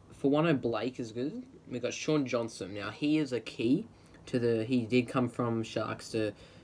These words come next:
my boys Sharks to the Warriors. Shaun Johnson is a plus for me. He's probably gonna lead the team mainly. Uh, we've also got Kodi Nikorima as well. Matt Lodge, also from the Broncos.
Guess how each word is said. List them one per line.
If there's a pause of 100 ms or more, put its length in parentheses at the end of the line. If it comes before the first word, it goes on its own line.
(100)
my
boys
Sharks
to
the (120)
Warriors. (640)
Shaun
Johnson (120)
is
a
plus
for
me. (460)
He's
probably
gonna
lead
the
team
mainly. (800)
Uh,
we've
also
got
Kodi
Nikorima
as
well. (260)
Matt
Lodge,
also
from
the
Broncos.